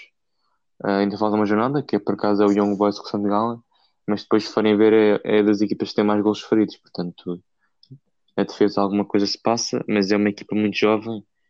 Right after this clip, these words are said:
com futuro, mas temos que esperar para ver também se, se os jogadores saem todos, como é que isso vai ser, porque há jogadores muito interessantes nesta equipa, principalmente ali Fabiano Ruiz, eh, depois os avançados, Itende, Mirovic,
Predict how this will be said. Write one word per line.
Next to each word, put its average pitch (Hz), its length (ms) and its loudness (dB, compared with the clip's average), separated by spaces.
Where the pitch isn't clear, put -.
com 101 160 -2
futuro, 120 380 -2
mas 104 400 -4
temos 98 180 -6
que - 60 -20
esperar 92 240 -4
para 95 140 -2
ver 95 180 -4
também 90 340 -6
se, - 200 -12
se 101 80 -8
os - 680 -20
jogadores 98 320 0
saem 95 260 -2
todos, 101 520 -2
como 92 180 -8
é 90 60 -6
que - 100 -20
isso - 100 -20
vai 98 100 -2
ser, 107 260 -2
porque - 160 -6
há 101 40 0
jogadores 104 280 2
muito 104 220 -4
interessantes 104 360 -6
nesta 104 240 -4
equipa, 123 400 0
principalmente 107 640 0
ali 104 380 2
Fabiano 107 340 0
Ruiz, 113 640 0
eh, 107 140 0
depois 107 260 2
os 104 80 0
avançados, 113 560 0
Itende, 110 460 2
Mirovic, 107 520 2